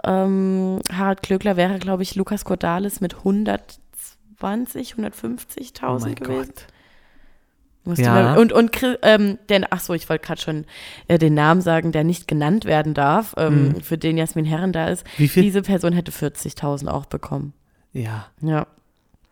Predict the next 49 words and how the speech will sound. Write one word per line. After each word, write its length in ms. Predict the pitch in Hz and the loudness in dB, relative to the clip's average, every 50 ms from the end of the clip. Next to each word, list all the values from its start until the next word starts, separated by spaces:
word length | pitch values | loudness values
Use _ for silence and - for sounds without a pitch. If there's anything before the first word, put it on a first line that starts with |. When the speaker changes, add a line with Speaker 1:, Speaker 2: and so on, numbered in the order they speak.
| _ _ _ _ _ _ _ _ - - - | _ _ _ _ _ _ _ _ -18 -10 -2
Speaker 2:
Okay, 260 | - 147 143 139 143 | 0 0 0 0 0
Speaker 1:
Ja, 80 | 147 139 | 2 2
ja, 160 | 135 135 135 - 240 | 4 6 6 4 4
ja. 60 | 214 | 4
Speaker 2:
also, 400 | 165 139 135 120 120 131 127 120 - - _ _ _ _ _ _ _ - 170 190 190 190 180 165 - _ _ - | 4 4 4 4 4 2 2 2 0 -6 _ _ _ _ _ _ _ -10 -6 -4 -4 -4 -4 -6 -10 _ _ -8
was 180 | - - - | -6 -6 -6
ich 200 | - 127 - - | -8 -8 -6 -4
alles 240 | 120 117 113 - - | -4 -4 -4 -4 -2
machen 260 | 135 120 123 147 147 | -2 0 0 2 2
würde 160 | 135 127 120 | 2 0 0
für 140 | 110 127 120 | 0 -2 -2
zweihunderttausend 580 | - - 123 120 120 120 - - 117 113 117 117 | -2 0 0 0 0 -2 -2 -2 -4 -4 -4 -4
Euro, 220 | 101 127 147 151 135 | -4 -2 -2 -2 -2
da 80 | 120 | -2
Speaker 1:
Überleg 300 | - 165 165 170 - 160 | -2 0 2 2 2 2
Speaker 2:
könnte 60 | 160 | 0
der 120 | 120 123 120 | 2 2 2
Speaker 1:
dir 60 | 113 | 2
das 80 | 120 156 | 2 0
Speaker 2:
Dschungel 200 | 139 127 123 127 | 0 2 2 2
Speaker 1:
mal. 40 | - 120 | 2 2
Speaker 2:
ein 180 | 120 120 117 | 0 0 2
Jahr 260 | 113 117 120 127 151 | 2 2 2 2 2
lang 240 | 165 151 117 113 113 | 2 0 0 -2 -2
gehen. 340 | 110 110 113 113 113 113 117 _ - | -2 -2 -2 -2 -2 -4 -6 _ -10
Speaker 1:
Ja, 180 | - 170 165 160 | -4 -2 -2 -2
klar. 500 | - - 160 165 170 190 214 208 175 - _ _ _ _ _ _ _ _ _ | -2 -4 -4 -4 -4 -2 -2 -4 -6 -8 _ _ _ _ _ _ _ _ _
Selbst 360 | - - 190 180 - - - | 0 0 0 0 0 -4 -2
für 140 | - 190 175 | 2 2 2
fünfundachtzig, 840 | - - - 165 160 156 - - 196 - - - - - 196 170 - | 2 0 -2 0 0 0 0 0 -2 -2 -4 -8 -4 -4 -4 -4 -4
siebzig, 500 | - 214 - - - - 202 180 - - - - | -6 -6 -6 -6 -6 -6 -6 -6 -6 -10 -10 -10
vierzigtausend 800 | - - 202 202 - - 254 240 - - - 185 180 175 175 - | -6 -6 -6 -6 -4 -6 -6 -6 -6 -4 -2 -2 -2 -2 -2 -2
Euro 160 | 160 160 165 | -2 -2 -2
ist 140 | 156 - - | -2 0 0
auch 140 | 160 180 208 214 | 0 0 0 4
Speaker 2:
Wer 80 | - 151 | 4 6
Speaker 1:
super. 40 | 143 | 6
Speaker 2:
weiß, 220 | 139 151 160 - | 6 6 6 6
wie 80 | 196 170 | 4 4
viel, 240 | 139 170 175 165 165 - | 6 8 6 8 8 6
also 200 | 151 139 139 131 | 4 6 6 6
wenn 120 | 139 143 | 6 6
das 160 | 151 151 - | 6 6 4
die 80 | - 147 | 4 2
Gage 320 | - 135 143 165 156 185 | 6 6 6 8 6 4
ist, 260 | 175 151 - - - - | 2 2 0 -2 -4 -6
da 320 | - 151 143 139 143 127 | -6 -6 0 2 2 4
bleiben 280 | 131 135 135 139 147 147 | 4 4 4 4 4 4
ja 260 | 143 139 135 131 - | 6 6 4 4 2